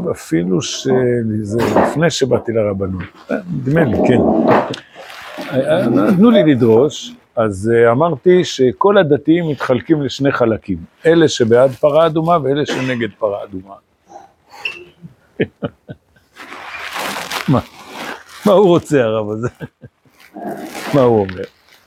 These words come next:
אני לא יודע כמה... אה, יהיה, אתם יודעים, יש מדרש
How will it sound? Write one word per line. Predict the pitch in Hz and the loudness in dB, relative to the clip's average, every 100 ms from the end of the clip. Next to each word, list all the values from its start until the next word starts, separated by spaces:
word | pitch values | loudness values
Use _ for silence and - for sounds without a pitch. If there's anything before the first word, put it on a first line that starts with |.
| _ - | _ -8
אני | 139 113 | -2 4
לא | 127 | 4
יודע | 120 123 | 4 2
כמה... | 101 127 127 - - | 2 0 -2 -8 0
אה, | 147 | 2
יהיה, | 131 170 127 | 4 4 2
אתם | 139 | 0
יודעים, | 143 180 143 | -2 -2 -4
יש | - | -4
מדרש | 127 104 117 180 117 - - - | -4 0 2 2 0 -6 -10 -12